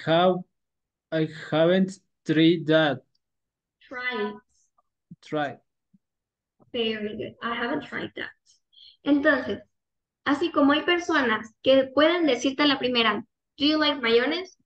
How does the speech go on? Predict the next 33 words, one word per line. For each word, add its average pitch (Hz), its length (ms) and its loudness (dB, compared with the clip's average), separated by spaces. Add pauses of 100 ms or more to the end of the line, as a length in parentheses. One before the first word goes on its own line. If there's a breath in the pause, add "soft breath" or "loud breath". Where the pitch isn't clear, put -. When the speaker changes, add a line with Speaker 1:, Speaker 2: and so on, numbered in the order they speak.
(160)
Speaker 2:
y 240 120 -8
te 240 100 -2
pueden 254 260 -2
responder 254 420 -6
con, 220 220 -4
"I 311 100 -2
haven't 370 380 2
tried 220 260 -2
that." - 160 -6 (220)
"Yo 285 120 2
no 349 140 4
lo 339 60 4
he - 40 -2
probado." 233 520 0 (460 loud breath)
Hay 240 180 2
personas 294 460 2
que 262 100 4
de 240 80 4
una 269 180 2
te 269 80 -4
dicen, 254 340 -10 (180)
"I 370 260 4
do 381 220 0
not 392 220 2 (240)
eat 381 260 -4
that." 226 380 -2 (480)
"Yo 277 240 0
no 494 140 0
como 330 260 -2
eso. 370 460 -2
Qué 330 100 2
horrible, 330 360 4
mayonnaise. 285 560 0